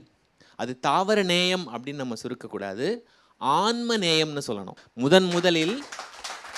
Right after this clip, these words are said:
எல்லா உயிர்களுக்கும் அதை சொன்னாரு. முதன் முதலில் ஆன்ம நேயம், ஆன்ம ஒழுக்கம், இதை பற்றி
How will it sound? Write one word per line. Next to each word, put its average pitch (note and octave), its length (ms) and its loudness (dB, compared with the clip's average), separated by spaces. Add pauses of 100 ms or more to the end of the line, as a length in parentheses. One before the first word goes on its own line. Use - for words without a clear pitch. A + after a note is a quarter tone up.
(840)
எல்லா G3+ 360 10
உயிர்களுக்கும் G#3+ 500 6
அதை D#3 160 6
சொன்னாரு. B2 340 4 (1500)
முதன் D3 300 4
முதலில் F3+ 440 4 (100)
ஆன்ம F3+ 380 4
நேயம், E3 680 0 (140)
ஆன்ம F3 340 -2 (420)
ஒழுக்கம், D#3 640 6
இதை C#3+ 200 -2
பற்றி - 300 -8